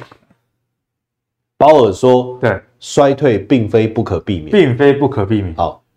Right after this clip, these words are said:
Speaker 2: 纽约联储出了一个硬着陆百分之八十的报告。
Speaker 1: 那多，他多好啊，对不对？
Speaker 2: 好，好，你
Speaker 1: 时间点刚刚好。
Speaker 2: 我，我没有说什么，我只是说，哎，然后接着你看哦，所有影响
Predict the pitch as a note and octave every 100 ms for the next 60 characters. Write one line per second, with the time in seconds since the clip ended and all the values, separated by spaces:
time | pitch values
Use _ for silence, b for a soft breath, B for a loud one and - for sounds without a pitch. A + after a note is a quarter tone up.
0 | _ G#2 G#2+ A#2+ C#3 A#2 G#2 G2 G2 -
1 | A#2+ G2+ G2 - D3 A2 F#2+ G2 G#2 F#2
2 | F2+ F#2+ G2+ G2 F#2+ - - D#2 E2+ -
3 | E2 - _ _ _ _ _ _ C#3 B2+
4 | C3 C3 C3+ - B2+ B2 C3+ A#2 F#2+ G2
5 | G2+ G#2+ A2 A2 G2 - _ - A#2 A2+
6 | C3 C3+ D#3 D#3+ F3+ F3 B2+ A#2+ D3+ D3
7 | D3 A#2+ D#3+ E3+ F3 A#3 F3+ G3+ F#3+ B2
8 | F3 A3+ F3+ G3 G3+ G3+ - _ _ _
9 | E3+ B3+ B3+ B3+ - _ _ _ C3+ E3+
10 | F#3 - F3+ D#3 A#2 - _ _ - G#2+
11 | D#3+ C3+ A#2 A#2 - _ _ _ _ -
12 | - D3 F3+ C3 - B2+ D#3 C#3+ G2